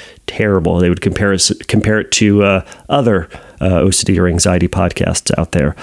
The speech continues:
Um, and, and really, that was just my, what I will call my crazy man voice. It's that little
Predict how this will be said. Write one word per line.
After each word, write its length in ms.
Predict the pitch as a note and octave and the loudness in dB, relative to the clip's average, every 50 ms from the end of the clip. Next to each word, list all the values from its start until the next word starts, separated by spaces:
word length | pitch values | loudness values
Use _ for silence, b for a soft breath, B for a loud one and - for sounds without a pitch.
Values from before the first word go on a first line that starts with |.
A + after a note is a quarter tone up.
| B B B B B | B B B B B
Um, 480 | - B2 A#2+ A2 G#2 F#2+ F#2+ F#2+ E2+ - B B B B B _ - - _ _ _ _ _ _ _ _ - - - _ _ _ _ _ _ _ _ _ _ _ _ _ - C#3 | 0 0 2 2 4 4 4 2 2 -2 B B B B B _ -20 -20 _ _ _ _ _ _ _ _ -20 -20 -20 _ _ _ _ _ _ _ _ _ _ _ _ _ -2 2
and, 240 | D3 D3+ D#3+ D3+ | 4 4 6 6
and 240 | C#3+ - D#3+ D3+ C#3+ | 4 4 4 4 6
really, 180 | D3+ F3 F3 D3 | 6 4 4 4
that 120 | C#3+ C#3 | 4 2
was 80 | D3 C#3 | 2 2
just 200 | - C#3+ - - | 0 0 2 2
my, 260 | B2+ B2 B2 A#2+ - - | 2 4 4 2 2 0
what 300 | G#2 A2+ - B2 A#2+ B2 | 0 0 2 2 2 4
I 120 | A#2+ A#2 A#2+ | 4 4 4
will 180 | A#2+ A#2+ A#2 | 4 2 2
call 220 | - - A#2 A2+ G#2 | 0 0 0 2 2
my 120 | G#2+ G#2 | 2 2
crazy 360 | G#2 - - C3+ B2 - G#2+ | 0 0 0 0 2 2 2
man 180 | G2 F#2 F2 E2+ | 2 2 2 0
voice. 320 | D#2+ - - D#2+ - - | 0 0 0 0 0 -2
It's 80 | - - | -2 -2
that 160 | - G2 - | 0 0 2
little 220 | - G2 G#2 G#2 | 2 2 0 0